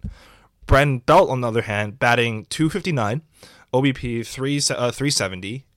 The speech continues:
and slugging four forty-three. Obviously, we're looking at some very different sample si-,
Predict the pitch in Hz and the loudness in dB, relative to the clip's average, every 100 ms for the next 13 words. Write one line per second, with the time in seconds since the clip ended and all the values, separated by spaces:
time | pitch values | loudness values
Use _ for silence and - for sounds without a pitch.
0 | _ - 110 110 - 117 113 117 107 117 | _ -12 -8 -4 -2 -2 -4 -6 -12 -8
1 | 110 104 101 95 - 87 - _ _ _ | -8 -8 -12 -14 -16 -18 -20 _ _ _
2 | _ _ _ _ _ 120 139 180 190 - | _ _ _ _ _ 2 2 2 0 0
3 | 208 202 175 143 139 160 139 127 - 123 | 0 2 2 2 2 0 -4 -4 -4 -6
4 | 117 117 120 135 117 113 110 - 101 127 | -6 -4 -4 -4 -6 -8 -8 -10 -10 -10
5 | - | -6